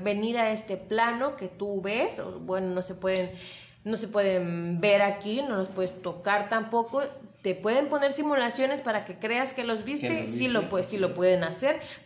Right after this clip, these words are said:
Speaker 1: ¿Para qué? Para reforzar tu
Speaker 2: Tu
Speaker 1: creencia.
Speaker 2: la mentira,
Speaker 1: Tú,
Speaker 2: sí.
Speaker 1: para reforzar tu creencia y tú digas, "No, es que sí lo vi, si yo lo vi, pues, ¿cómo no me crees si yo lo vi?". Entonces,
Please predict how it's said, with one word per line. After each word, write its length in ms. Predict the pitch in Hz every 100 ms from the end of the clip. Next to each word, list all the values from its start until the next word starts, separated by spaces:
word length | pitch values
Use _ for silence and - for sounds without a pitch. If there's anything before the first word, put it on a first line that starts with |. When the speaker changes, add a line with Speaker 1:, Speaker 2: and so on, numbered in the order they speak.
| -
Speaker 1:
¿Para 320 | 214 208 202
qué? 140 | 359
Para 260 | 370 233 214
reforzar 800 | 196 196 196 190 190 277 294 311 - - - - - -
tu 100 | 320
Speaker 2:
Tu 80 | 294
Speaker 1:
creencia. 560 | 339 294 240 214 185 - - -
Speaker 2:
la 80 | 104
mentira, 340 | 107 - 302
Speaker 1:
Tú, 60 | -
Speaker 2:
sí. 40 |
Speaker 1:
para 180 | 240 233
reforzar 460 | 233 226 233 277 277
tu 120 | 339
creencia 420 | 349 330 311 311
y 40 | 311
tú 120 | 277
digas, 300 | 262 254 226
"No, 80 | 220 - -
es 120 | -
que 140 | - 302
sí 200 | 302 294
lo 260 | 302 349
vi, 300 | 349 277 339 494 - - -
si 300 | - - 240
yo 180 | 196 226
lo 300 | 208 269 320
vi, 420 | - 262 294 320 -
pues, 160 | 269 -
¿cómo 240 | 254 247
no 140 | 254
me 160 | 254 262
crees 220 | 285 254
si 80 | 262
yo 140 | 240 240
lo 160 | 262
vi?". 320 | 220 220 - -
Entonces, 360 | 208 208 233